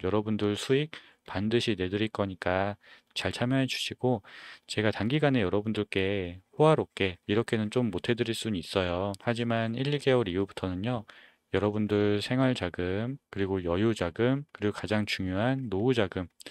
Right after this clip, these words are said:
이런 걱정은 하지 않게끔 제가 책임지고 모든 도움 도와드리겠습니다. 그래서 제가 이렇게 도움 드리고 저와 인연 되실 분은 상단의 번호 공일공 사구팔삼 팔칠공구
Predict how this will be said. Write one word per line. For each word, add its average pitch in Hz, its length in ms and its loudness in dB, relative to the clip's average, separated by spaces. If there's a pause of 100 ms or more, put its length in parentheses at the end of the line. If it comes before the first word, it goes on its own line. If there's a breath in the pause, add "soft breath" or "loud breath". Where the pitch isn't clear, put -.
(260 loud breath)
이런 113 240 2
걱정은 107 380 0
하지 139 180 0
않게끔 104 560 -2 (300)
제가 92 420 -4
책임지고 117 720 -2 (580 loud breath)
모든 107 300 0
도움 117 440 0
도와드리겠습니다. 95 960 -4 (320 loud breath)
그래서 98 220 -2
제가 98 180 -2
이렇게 92 260 -2
도움 107 300 0
드리고 101 720 0 (300 loud breath)
저와 101 360 4
인연 104 300 0
되실 98 280 -4
분은 110 400 -2 (340 loud breath)
상단의 127 440 0
번호 92 460 -4 (280 loud breath)
공일공 107 460 2
사구팔삼 98 800 0
팔칠공구 90 720 2